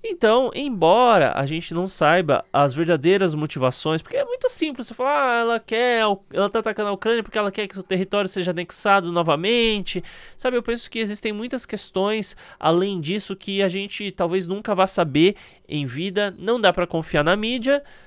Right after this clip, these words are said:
não dá pra confiar, é, nas informações que a gente tem por meios jornalísticos. É, a informação é meio difícil de chegar até aqui,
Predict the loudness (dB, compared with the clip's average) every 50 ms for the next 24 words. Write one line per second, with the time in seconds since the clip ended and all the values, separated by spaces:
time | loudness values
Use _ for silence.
0 | -20 -14 -8 -2 0 0 2 4 4 2 2 0 -4 -2 -2 -4 -4 -4 -2 2
1 | 4 6 8 8 6 4 2 -6 -20 -20 -8 -2 2 2 4 4 4 2 0 0
2 | -2 -4 -4 -4 -6 -6 -4 -4 -4 -4 -6 -10 -8 -6 -6 -6 -6 -6 -8 -10
3 | -6 -2 -2 0 0 -2 -4 -8 _ _ _ _ _ -2 0 2 2 2 0 0
4 | -2 0 0 0 0 0 0 2 2 2 2 2 0 -2 -4 -4 -6 -8 -8 -6
5 | -6 -6 -6 -8 -12 -18 -20 -20 -20 -20 -20 -12 -4 -2 0 2 4 4 2 2
6 | 2 0 0 0 -2 -2 -2 0 0 -2 -2 -2 0 2 2 4 2 2 -2 -6
7 | _ _ -2 -2 0 0 0 2 2 2 0 -2 -4 -8 -8 -6 -6 -4 -4 -4
8 | -4 -6 -8 -8 -8 -6 -4 -4 0 2 2 2 2 0 0 2 2 2 0 _
9 | -8 -6 -4 -2 -2 -4